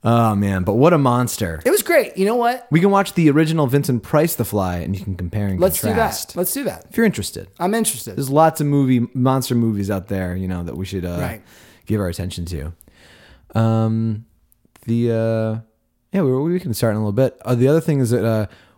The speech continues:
Speaker 1: we are planning a monster road trip.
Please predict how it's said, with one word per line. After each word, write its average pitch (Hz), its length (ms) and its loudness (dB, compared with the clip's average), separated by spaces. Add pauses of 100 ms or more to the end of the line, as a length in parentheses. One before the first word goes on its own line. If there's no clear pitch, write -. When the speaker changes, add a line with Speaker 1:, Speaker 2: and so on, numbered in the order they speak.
Speaker 1:
we 143 260 2
are 170 140 0
planning 143 720 0
a 117 140 0
monster 120 640 0
road 113 320 0
trip. 85 360 -6